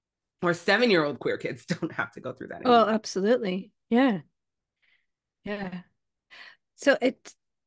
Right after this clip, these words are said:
Speaker 2: it sounds to me, but I might have got this wrong, but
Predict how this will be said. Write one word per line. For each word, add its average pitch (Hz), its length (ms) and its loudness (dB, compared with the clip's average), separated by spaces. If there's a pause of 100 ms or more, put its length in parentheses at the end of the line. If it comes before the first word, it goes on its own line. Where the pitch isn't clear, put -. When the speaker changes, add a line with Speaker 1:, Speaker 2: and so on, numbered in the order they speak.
(260)
Speaker 2:
it - 160 2
sounds 302 600 6
to - 140 -2
me, 233 540 2 (840)
but 196 200 -12
I 208 120 -8 (140)
might 202 240 -10
have 196 180 -10
got 185 180 -2
this 185 240 -10
wrong, 180 280 -4
but 185 180 -4